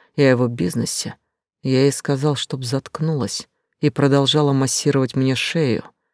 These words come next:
и что если еще раз заговорит об этом, больше здесь не появится. Вета была послушной и умной девочкой. Она знала, когда нужно закрыть рот,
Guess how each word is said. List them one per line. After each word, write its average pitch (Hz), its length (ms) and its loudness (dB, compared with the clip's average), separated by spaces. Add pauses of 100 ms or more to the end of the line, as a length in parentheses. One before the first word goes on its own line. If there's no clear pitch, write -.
(460)
и 139 120 0
что - 260 0
если 143 460 0
еще 143 400 0
раз 139 220 -2
заговорит 135 680 -2
об - 140 -6
этом, - 320 -8 (260)
больше 156 440 4
здесь 123 360 -4
не 113 100 -2
появится. - 720 -10 (640)
Вета 127 360 -2
была 127 240 -4
послушной 175 760 -4 (160)
и 135 140 0
умной 123 300 -2
девочкой. - 680 -10 (440)
Она 185 240 4
знала, 175 340 2
когда 120 300 -2
нужно 151 340 0
закрыть - 460 -6
рот, - 260 -8